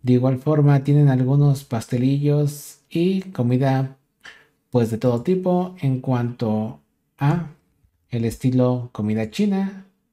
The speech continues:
Como puedes ver, por todos lados se encuentran distintos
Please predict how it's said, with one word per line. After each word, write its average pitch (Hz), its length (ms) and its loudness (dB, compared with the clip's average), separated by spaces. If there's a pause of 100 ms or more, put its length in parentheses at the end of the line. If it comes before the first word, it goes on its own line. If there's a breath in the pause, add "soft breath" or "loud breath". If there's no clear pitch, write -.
Como 107 300 -4
puedes 131 280 0
ver, 156 280 -2 (380)
por 110 180 -4
todos 135 300 -2
lados 135 260 -2
se 135 80 -10
encuentran 123 500 -4
distintos 123 720 -6